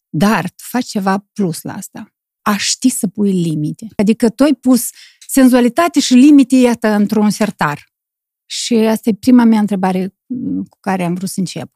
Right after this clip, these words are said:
Cum asta e posibil? Senzualitate, sexualitate,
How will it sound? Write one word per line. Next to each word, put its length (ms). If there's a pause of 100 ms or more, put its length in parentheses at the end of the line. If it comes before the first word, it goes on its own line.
Cum 220
asta 200
e 40
posibil? 580 (280)
Senzualitate, 920
sexualitate, 1080